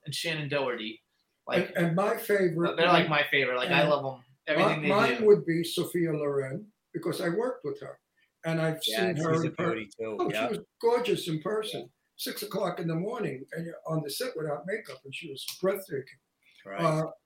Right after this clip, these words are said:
Speaker 2: and a lovely, lovely person, a very sweet girl. She was a girl then. I was nineteen. She was twenty-three before. So we were kids. But, yeah, she was, she's a beautiful person. I'd like to work with Sophia again. I really would.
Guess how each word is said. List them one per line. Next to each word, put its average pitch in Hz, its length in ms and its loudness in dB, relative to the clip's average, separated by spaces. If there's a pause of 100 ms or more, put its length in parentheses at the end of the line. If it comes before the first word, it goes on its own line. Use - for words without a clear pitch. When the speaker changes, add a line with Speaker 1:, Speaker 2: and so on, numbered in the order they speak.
(140)
Speaker 2:
and 160 140 4
a 147 80 4
lovely, 160 500 4
lovely 151 480 2
person, 135 500 -4
a 127 60 -6
very 170 280 4
sweet 175 500 2
girl. - 340 -4 (580)
She - 260 2
was 156 160 4
a 139 60 2
girl 123 320 2
then. 123 120 -4
I 135 100 2
was 143 220 0
nineteen. 143 400 -2
She 147 140 -6
was 139 100 -8
twenty-three 135 580 -4 (120)
before. - 360 -10 (440)
So 139 200 -6
we 139 80 0
were 127 100 -2
kids. - 480 -4 (220)
But, 147 220 0
yeah, 160 160 -2
she 220 200 -2
was, 196 140 -4 (240)
she's 226 180 -6
a 214 60 2
beautiful 175 440 2
person. 151 440 -4
I'd 214 140 4
like 214 220 4
to 214 100 2
work 165 260 4
with 156 100 -4
Sophia 143 480 -2 (140)
again. 143 260 -4
I 143 40 -2
really 160 360 0
would. 123 140 -16